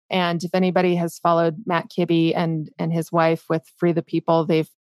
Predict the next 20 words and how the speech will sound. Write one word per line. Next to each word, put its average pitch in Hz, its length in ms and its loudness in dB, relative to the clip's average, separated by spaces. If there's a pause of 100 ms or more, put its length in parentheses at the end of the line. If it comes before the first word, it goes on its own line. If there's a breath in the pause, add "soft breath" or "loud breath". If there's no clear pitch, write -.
(300)
produced 175 420 0
a 165 140 -2
documentary. 180 840 0 (760 soft breath)
I - 120 -6
believe 190 260 2
it's 185 140 -4
called 160 180 0
How 170 160 0
to 165 80 0
Love 160 220 0
Your 156 160 -2
Enemy, 165 360 -2
but 170 180 -4
it's 175 160 -4
a 180 40 -4
documentary 175 640 0
about 156 240 0
restorative 165 500 -4
justice. - 600 -6 (760 loud breath)
And 180 480 0